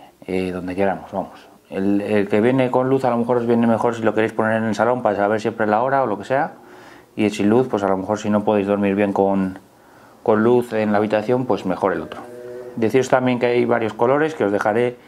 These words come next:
en la descripción de este vídeo el enlace de compra, como os digo, para que podáis suscribiros a Amazon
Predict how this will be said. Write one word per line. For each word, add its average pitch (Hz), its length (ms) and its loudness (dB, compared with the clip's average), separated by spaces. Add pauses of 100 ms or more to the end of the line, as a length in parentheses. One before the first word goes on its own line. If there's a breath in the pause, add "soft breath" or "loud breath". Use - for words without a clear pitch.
(320 loud breath)
en 117 80 -6
la 110 80 0
descripción 117 380 0
de 123 80 2
este 120 160 0
vídeo 120 480 2
el 95 200 -2
enlace 104 300 2
de 110 140 2
compra, 135 340 2
como 104 200 -2
os 104 60 -6
digo, 147 380 0 (460 loud breath)
para 110 160 2
que 110 80 0
podáis 110 340 0
suscribiros 113 600 2
a 107 480 2
Amazon 104 720 -2